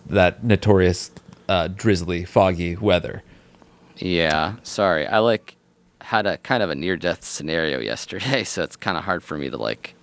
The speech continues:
Speaker 1: Oh.
Speaker 2: switch <laughs> gears. But
Speaker 1: Wait.
Speaker 2: yeah, it might rain.
Speaker 1: You were the one that, you said you wanted to switch gears. You were like, <laughs>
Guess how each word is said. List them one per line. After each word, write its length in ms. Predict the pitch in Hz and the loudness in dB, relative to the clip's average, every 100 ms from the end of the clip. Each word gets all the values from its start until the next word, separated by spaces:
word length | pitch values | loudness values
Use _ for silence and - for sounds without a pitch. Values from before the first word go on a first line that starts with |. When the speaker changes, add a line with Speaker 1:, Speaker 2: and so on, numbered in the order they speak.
| _ _ _ - | _ _ _ -6
Speaker 1:
Oh. 40 | |
Speaker 2:
switch 340 | - 101 - - - | 0 0 0 -6 -8
<laughs> 80 | |
gears. 720 | - 156 135 117 87 76 - - - - - | 0 4 6 4 0 -4 -8 -8 -8 -8 -2
But 160 | 104 98 | 0 0
Speaker 1:
Wait. 80 | 107 | 2
Speaker 2:
yeah, 180 | 101 92 | 4 4
it 60 | |
might 240 | 92 98 73 | 2 -2 -2
rain. 420 | 90 98 113 156 _ _ _ - | -2 0 -2 -4 _ _ _ -12
Speaker 1:
You 160 | 123 131 | 0 4
were 80 | 156 | 4
the 120 | 170 | 4
one 200 | 143 165 | 4 4
that, 140 | 151 131 | 2 -2
you 320 | 139 123 185 190 | -2 4 6 6
said 180 | 196 | 4
you 120 | 151 135 | 4 2
wanted 280 | 143 214 - | 2 2 0
to 100 | 104 | -2
switch 400 | - 117 - - | 0 0 0 -4
gears. 360 | 101 80 60 120 | -6 -6 -6 -2
You 80 | 127 | 2
were 120 | 131 | 2
like, 240 | 131 143 104 | 4 2 2
<laughs> 680 | 571 - - - 554 - | 0 0 0 2 2 2